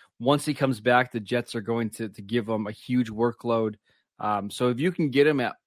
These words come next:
you know, R B seven, R B eight prices, and you're not necessarily in a win now window,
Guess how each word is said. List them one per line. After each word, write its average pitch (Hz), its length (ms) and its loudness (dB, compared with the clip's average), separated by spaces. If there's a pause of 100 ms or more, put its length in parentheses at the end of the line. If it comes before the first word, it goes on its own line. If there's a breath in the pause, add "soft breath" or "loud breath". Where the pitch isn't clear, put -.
(180)
you 110 100 -12
know, 107 180 -10
R 113 180 -4
B 123 200 -2
seven, 120 600 -6
R 117 160 -2
B 120 240 -2
eight 123 240 -2
prices, 127 480 2
and 117 220 0
you're 107 100 -4
not 120 320 0
necessarily 131 640 0
in 127 80 0
a 120 40 2
win 123 240 2
now 120 200 2
window, 120 480 2